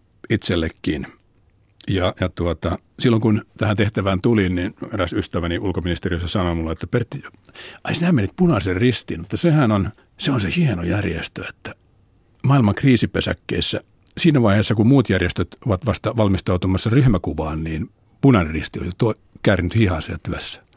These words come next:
No se johtuu pitkälti siitä, että Punainen Risti on kaikkialla maailmalla edustettuina. Kaik-, sadassa yhdeksässäkymmenessä maassa sata miljoonaa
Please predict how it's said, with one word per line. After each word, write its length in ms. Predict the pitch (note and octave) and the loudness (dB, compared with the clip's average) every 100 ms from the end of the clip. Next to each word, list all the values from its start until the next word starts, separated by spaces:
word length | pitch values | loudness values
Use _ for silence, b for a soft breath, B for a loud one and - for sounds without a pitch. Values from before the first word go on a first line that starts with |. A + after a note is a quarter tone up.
| - - | -20 -20
No 300 | - - A#2+ | -16 -2 4
se 20 | |
johtuu 220 | C#3+ D3+ | 6 6
pitkälti 320 | D3 - B2+ | 6 4 4
siitä, 320 | - D#3+ A2 F#2+ | 6 4 4 -2
että 160 | - | 0
Punainen 280 | C#3 C3 F#2+ | 0 2 2
Risti 220 | G2+ - | 0 0
on 80 | G2+ | 0
kaikkialla 420 | C3+ A#2 - G2 | 2 0 0 0
maailmalla 440 | A#2 A#2 G#2 G2+ B2 | 2 2 2 0 2
edustettuina. 680 | D#3+ B2 - _ - - - _ | 2 2 -4 _ -20 -20 -20 _
Kaik-, 240 | - A2 A2 | -2 0 0
sadassa 340 | A#2+ G#2+ - | 0 -2 2
yhdeksässäkymmenessä 720 | A2 A2 G#2+ - F#2+ F#2 - | 0 0 -4 0 0 0 0
maassa 520 | G2 A2 G2 - F2 B B B | 0 0 0 -2 -4 B B B
sata 280 | - A2+ F#2+ | -2 0 2
miljoonaa 760 | G2 A#2 G2 F2+ E2 F2 F2+ | 2 2 2 0 -2 0 -2